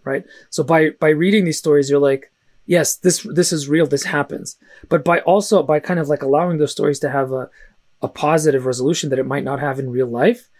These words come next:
you're doing something, even as a reader, by reading those kinds of stories, you're, like, affirming something about what it means to be human that makes no sense evolutionarily, right? Because if you're only looking at, at the way that the world works, it's all about dog eat dog.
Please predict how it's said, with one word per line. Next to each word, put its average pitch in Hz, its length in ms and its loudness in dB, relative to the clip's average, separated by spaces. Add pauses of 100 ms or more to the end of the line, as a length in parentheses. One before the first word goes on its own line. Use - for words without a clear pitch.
(400)
you're 170 100 -2
doing 226 200 4
something, 160 480 -2 (440)
even 226 200 4
as 160 100 2
a 143 80 0
reader, 196 340 4
by 135 140 0
reading 220 320 2
those 156 160 2
kinds 127 200 -8
of 131 60 -8
stories, 123 380 -8
you're, 185 140 2
like, 190 260 2
affirming 196 520 4
something 156 360 -6
about 139 240 -2
what 143 120 -2
it 147 60 -2
means 151 200 -6
to - 60 -18
be 139 80 -10
human 180 400 0 (260)
that 170 120 2
makes 185 220 0
no 196 140 6
sense 180 400 0
evolutionarily, 127 760 -2
right? 135 240 0 (200)
Because 165 420 -2 (480)
if 160 140 -2
you're 202 140 6
only 196 180 4
looking 180 320 2
at, 147 280 0
at - 260 -2 (680)
the 139 160 0
way 156 220 4
that 143 160 -6
the 151 80 4
world 139 260 2
works, 175 340 2
it's - 160 -8
all 156 160 4
about 127 240 0
dog 113 240 -8
eat 113 120 -10
dog. - 300 -12